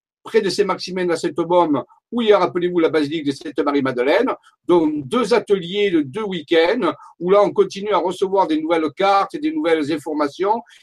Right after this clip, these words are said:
et on étudie tout cela pour ensuite pouvoir vous le transmettre. Donc,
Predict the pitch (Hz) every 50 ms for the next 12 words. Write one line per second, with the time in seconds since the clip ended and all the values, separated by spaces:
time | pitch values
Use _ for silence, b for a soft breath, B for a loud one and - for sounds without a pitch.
0 | b b - 156 180 180 196 208 - - 196 180 185 - - 254 - - 190 190
1 | 220 - - 196 185 170 156 - 247 226 - _ - 160 156 156 190 220 - -
2 | 175 165 180 190 196 190 175 180 - _ _ - - 240 202 160 165 190 165 139
3 | - - 127 127 170 175 180 147 B